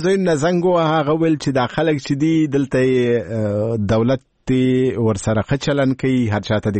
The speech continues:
کار زمینه برابره ده. او دغه خلک چې بهر وځي، یا ناروغان لري او یا، آم، د هغه یو اوریدونکي خبره خو دا وه چې، آه، په اصطلاح د ساتیرۍ لپاره ځي.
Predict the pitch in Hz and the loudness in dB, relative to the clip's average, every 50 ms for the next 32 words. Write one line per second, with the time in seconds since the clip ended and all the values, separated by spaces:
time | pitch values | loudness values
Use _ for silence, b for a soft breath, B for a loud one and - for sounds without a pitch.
0 | - - 120 113 110 101 90 107 101 101 107 120 143 151 139 135 127 127 127 120 | -4 -2 -2 -2 0 0 0 0 0 2 2 2 2 0 0 0 0 0 0 0
1 | 123 123 120 117 110 117 113 B B B B B B B B B - - 110 110 | 0 0 0 0 0 -2 -2 B B B B B B B B B -4 -2 0 0
2 | 113 120 123 170 165 165 156 - - 175 175 170 147 - - 165 165 165 139 127 | 0 0 0 0 0 -2 -2 -2 0 0 0 -2 -2 -2 -2 0 0 0 0 0
3 | 135 131 147 165 165 160 165 175 160 147 160 165 160 151 151 156 156 147 135 127 | 0 0 0 0 0 0 0 0 -2 -2 -2 0 0 0 0 0 0 0 0 2
4 | 120 110 107 101 127 139 175 196 196 196 190 190 185 185 190 185 185 180 175 156 | 0 0 0 0 0 0 0 2 2 2 2 0 0 0 -2 -2 0 2 2 2
5 | 139 135 135 143 147 151 151 147 147 147 151 147 123 - - 120 110 107 110 110 | 2 2 2 2 2 2 0 0 0 0 -2 -2 -4 -2 0 0 0 2 0 0
6 | 110 110 113 113 113 117 117 110 110 110 107 107 113 120 139 147 139 127 127 117 | 0 0 0 0 0 0 0 0 0 0 2 2 2 2 2 2 2 2 0 -2
7 | 120 107 127 127 120 - 120 - 117 110 127 120 117 - - 117 110 117 120 117 | -2 0 0 -2 -2 -2 -4 -4 -2 -2 0 0 0 0 -2 0 0 2 2 2
8 | 113 110 - - 110 110 101 B B B B B B B B - 110 107 104 104 | 2 0 0 0 -2 -2 -2 B B B B B B B B -2 0 0 0 0
9 | 104 92 - - 104 95 - - 113 110 117 113 113 110 101 107 107 107 104 - | 0 0 0 0 -2 -2 0 0 0 2 2 2 2 0 0 0 0 0 0 -2
10 | - 104 104 - - 113 123 151 170 156 127 104 - - 78 73 - 82 - - | -2 -2 -2 0 0 0 2 2 0 0 0 -2 -4 -8 -10 -12 -12 -14 -18 -20
11 | - | -20